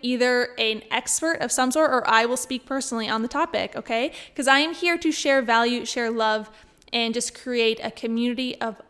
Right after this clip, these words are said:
bomb-ass people. Truly, just living our best lives. That is truly my goal, for everyone to come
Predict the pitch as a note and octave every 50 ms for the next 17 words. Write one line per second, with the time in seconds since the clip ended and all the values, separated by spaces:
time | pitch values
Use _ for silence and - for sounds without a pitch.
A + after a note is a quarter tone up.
0 | A#3 G#3+ - _ _ - - D4 D4+ D#4 D#4+ E4 E4 - - - B3+ B3+ B3 B3
1 | B3 - - - A#3 A3 - - - - F#3+ - - _ - - - - D4+ D4+
2 | D4 C4 A3 G3+ G#3 G3+ - _ - - C4 - - - A#3+ C#4+ C#4+ D4 D4 C4+
3 | - A#3 A#3+ A#3 G#3+ G3 A#3 A#3 A#3 A#3 A#3 - - - G#3 G3 - - A2+ G#2+
4 | - - - - - - - _ _ _ _ - - B3+ C4 C4 C4+ C4+ C4+ -
5 | A3+ A3+ A3+ A3 A3 G#3+ - - - - - A3 G#3 G3+ G3 G3 G3+ G3+ G3 G3
6 | G3 - - - F#3 F#3+ F#3+ - - - B3+ B3+ - - B3+ B3 A#3 C4+ C#4 B3
7 | C4 C4 B3 B3 B3 B3 - - - B3 A3+ A3 G3+ - - - - - - -
8 | - C4 C4 C4 C4+ C#4 C#4+